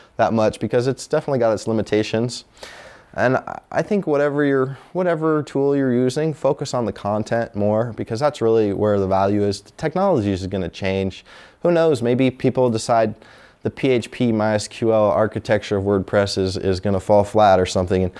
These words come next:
so, so if you focus on the content though, and it's, if it's in a format that you can extract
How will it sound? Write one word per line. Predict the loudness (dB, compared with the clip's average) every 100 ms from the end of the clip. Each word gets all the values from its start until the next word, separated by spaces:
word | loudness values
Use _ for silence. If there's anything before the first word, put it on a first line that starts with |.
| -20 -20 -20
so, | -2 2 4
so | 4 2
if | 2
you | 2
focus | 2 0 2
on | 2
the | 2
content | 0 0 2 2 2
though, | 4 4 4
and |
it's, | 2 -2 -4
if | -4 -6 -8
it's | -2
in | -2
a |
format | 0 2 4 6 4
that | 2
you | -2
can | -2
extract | -4 -4 -6 2 4 4 0 -18